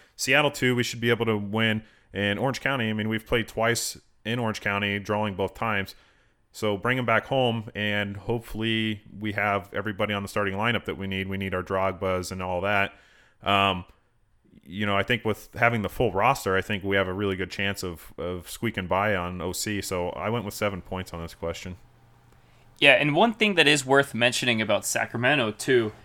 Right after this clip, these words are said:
Speaker 2: I don't even think we got to this in the pregame for it, but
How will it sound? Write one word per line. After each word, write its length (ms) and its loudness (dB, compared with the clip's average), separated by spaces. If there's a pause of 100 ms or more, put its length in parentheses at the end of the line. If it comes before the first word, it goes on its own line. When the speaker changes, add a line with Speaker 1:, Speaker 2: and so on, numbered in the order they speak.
(500)
Speaker 2:
I 100 6
don't 180 4
even 200 -2
think 200 -6
we 100 -2
got 260 0
to 80 -6
this 220 0
in 120 -2
the 120 -4 (100)
pregame 600 0 (520)
for 340 -2
it, 220 -4
but 220 0